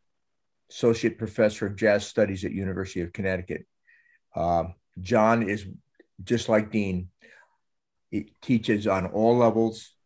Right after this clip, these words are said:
engages all students, and he's a Pied Piper. He gets the trust and the love of anybody who ever works with him. He's just got one of those dynamic personalities that you can't forget.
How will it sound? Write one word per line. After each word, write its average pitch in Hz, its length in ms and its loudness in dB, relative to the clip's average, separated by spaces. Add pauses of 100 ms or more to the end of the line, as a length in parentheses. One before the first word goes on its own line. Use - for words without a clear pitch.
(360)
engages 104 460 2
all 101 260 4
students, 107 720 -2 (760)
and 104 220 2
he's 113 300 0
a 101 80 0
Pied 113 400 2
Piper. 104 340 0
He 107 160 0
gets 117 460 -2
the 104 100 -4
trust - 640 -2 (280)
and - 360 0
the 98 60 -4
love 117 320 6
of 107 240 4
anybody 123 480 4
who 110 180 2
ever 110 200 2
works 104 280 -4
with 98 120 -10
him. 85 120 -6
He's 92 220 -6
just - 260 -4
got 98 200 -2
one 104 120 -2
of 104 60 0
those 101 240 -2
dynamic 107 600 -2
personalities 98 720 -4
that 85 180 -4
you 87 140 -10
can't - 300 -8
forget. 92 460 -4